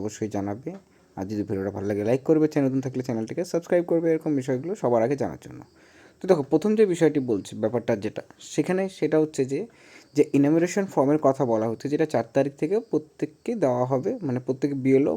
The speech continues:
বাড়িতে বাড়িতে গিয়ে সেটা কিন্তু ফর্মটা দিবেন। এবং সেক্ষেত্রে আমাদের যেটা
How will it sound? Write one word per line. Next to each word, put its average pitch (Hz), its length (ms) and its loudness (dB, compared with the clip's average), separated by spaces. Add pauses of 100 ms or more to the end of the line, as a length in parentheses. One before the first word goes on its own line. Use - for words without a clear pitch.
বাড়িতে 127 240 4
বাড়িতে 131 280 4
গিয়ে 196 180 0
সেটা 135 240 -2
কিন্তু 135 240 -4
ফর্মটা 117 240 -2 (120)
দিবেন। 127 200 -4 (100)
এবং 208 120 -6 (100)
সেক্ষেত্রে 175 380 0 (100)
আমাদের 147 260 0 (520)
যেটা 139 140 2